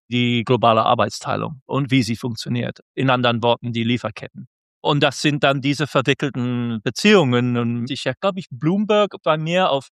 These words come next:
Indien gestellt. Und wer macht sich Sorgen über diesen Krieg?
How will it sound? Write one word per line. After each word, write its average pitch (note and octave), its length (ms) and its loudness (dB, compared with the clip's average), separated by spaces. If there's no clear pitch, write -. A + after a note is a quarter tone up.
Indien G#3+ 560 2
gestellt. A3+ 520 0
Und D#3+ 240 0
wer E3 200 6
macht F3+ 260 0
sich - 180 -8
Sorgen D#3 320 -2
über G3 200 -8
diesen G3 280 -12
Krieg? G#3 220 -8